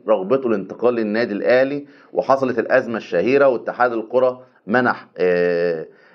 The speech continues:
نادي الزمالك أحقية شراء هاني سعيد من النادي الإسماعيلي، هو شاف إن ده مش خطف لاعبين، ولا شاف إن ده احتراف، ولا شاف أي حاجة، شاف إن اللاعب ده لما تم بيعه لنادي الزمالك،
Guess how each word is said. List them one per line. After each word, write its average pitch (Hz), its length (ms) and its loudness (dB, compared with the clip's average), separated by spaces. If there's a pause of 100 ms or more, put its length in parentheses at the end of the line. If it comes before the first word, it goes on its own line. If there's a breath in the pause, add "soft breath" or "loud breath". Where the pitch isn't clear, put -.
نادي 120 340 2
الزمالك 104 440 2 (220)
أحقية 120 520 0
شراء 110 420 -2
هاني 123 140 -2
سعيد 107 360 0
من 101 120 -4
النادي 107 420 -2
الإسماعيلي، 113 680 -2 (200 loud breath)
هو 165 200 4
شاف 147 340 2 (220)
إن 117 160 -2
ده 139 100 4
مش 139 160 -6
خطف 139 280 0
لاعبين، 104 500 -2 (280 loud breath)
ولا 135 240 2
شاف 143 300 -2
إن 104 180 -8
ده 127 80 2
احتراف، 123 420 0 (120)
ولا 143 160 2
شاف 147 160 -8 (120)
أي 147 180 2
حاجة، 98 360 -2
شاف 143 260 0 (140)
إن 107 140 -6
اللاعب 110 420 2
ده 101 180 -2 (300 soft breath)
لما 120 500 -2 (200)
تم 135 300 2
بيعه 117 400 2
لنادي 113 440 -2
الزمالك، 113 600 -2